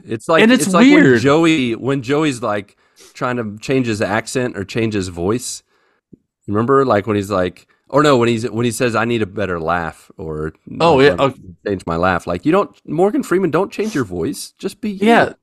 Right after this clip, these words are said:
Speaker 2: they had it, and so, like, and his lisp was only in the beginning, and then it was, like,
Speaker 1: And then he
Speaker 2: littered through,
Speaker 1: phased it
Speaker 2: throughout,
Speaker 1: out.
Speaker 2: throughout the rest of the movie. I'm like, <laughs> "Why did he? Why was he talking like that?"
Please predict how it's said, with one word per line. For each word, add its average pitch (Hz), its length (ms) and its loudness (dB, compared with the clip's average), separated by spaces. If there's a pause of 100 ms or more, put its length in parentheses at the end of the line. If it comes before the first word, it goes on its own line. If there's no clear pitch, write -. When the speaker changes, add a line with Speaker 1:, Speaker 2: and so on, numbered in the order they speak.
Speaker 2:
they 180 160 4
had 208 220 4
it, 175 220 4
and 175 160 4
so, 185 200 6
like, 160 340 4
and 160 160 6
his 156 280 4
lisp 170 420 4
was 131 260 4
only 165 340 6
in 196 80 8
the 190 80 6
beginning, 123 720 2 (360)
and 143 160 4
then 151 120 6
it 147 140 4
was, 147 260 6
like, 131 360 4
Speaker 1:
And - 20 -
then 135 80 -16 (100)
he 127 140 0
Speaker 2:
littered 143 320 4
through, 127 220 4
Speaker 1:
phased 120 120 -4
it 139 40 2
Speaker 2:
throughout, 131 260 6
Speaker 1:
out. - 100 -10
Speaker 2:
throughout 131 340 2
the 131 140 4
rest 123 240 4
of - 60 -12
the 117 60 2
movie. 104 340 2
I'm 127 140 2
like, 113 240 2
<laughs> - 20 -20
"Why 190 580 2
did 302 180 2
he? 220 140 6
Why 247 260 6
was 339 160 2
he 330 120 6
talking 254 380 4
like 123 260 2
that?" 107 260 -4